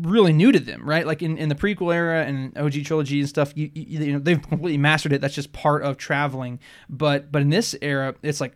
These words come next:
really new. It's kinda, like, unknown and dangerous, and only, like, the kind of risky people take it. So it's really cool to see that freshness and newness brought into this,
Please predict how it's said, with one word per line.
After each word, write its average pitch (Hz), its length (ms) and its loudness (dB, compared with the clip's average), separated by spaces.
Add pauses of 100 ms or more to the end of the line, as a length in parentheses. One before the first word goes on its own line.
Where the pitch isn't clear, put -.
really 143 300 -2
new. 160 460 4
It's 139 120 -2
kinda, 135 260 -2
like, 127 180 -8
unknown 147 500 0
and 131 140 -4
dangerous, 160 560 0
and 147 80 0
only, 160 180 0
like, 147 240 -2
the 139 140 -2
kind 151 200 -6
of 135 80 -2
risky 147 440 0
people 147 340 -4
take 147 320 0
it. 147 180 0 (300)
So 190 100 0
it's 160 140 -2
really 262 180 2
cool 226 220 2
to 180 80 2
see 202 260 -2
that 156 220 0
freshness 147 600 0
and 139 100 -2
newness 139 320 0
brought 139 420 -2 (240)
into 143 560 4
this, 139 460 -6